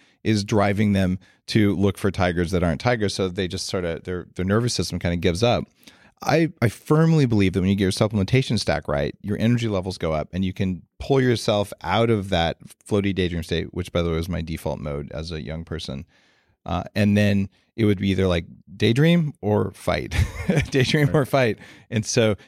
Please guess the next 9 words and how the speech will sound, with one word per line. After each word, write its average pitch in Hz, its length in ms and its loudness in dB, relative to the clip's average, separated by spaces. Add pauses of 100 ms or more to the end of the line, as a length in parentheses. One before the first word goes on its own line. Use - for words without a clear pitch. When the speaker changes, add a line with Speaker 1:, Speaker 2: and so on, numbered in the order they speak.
(360)
Speaker 1:
uh, 131 160 2
that 107 260 0
path 113 320 0
of 107 100 -2
evolution 101 540 -2
is 90 180 -2
to 90 100 -8
teach 104 220 -4
yourself 95 400 0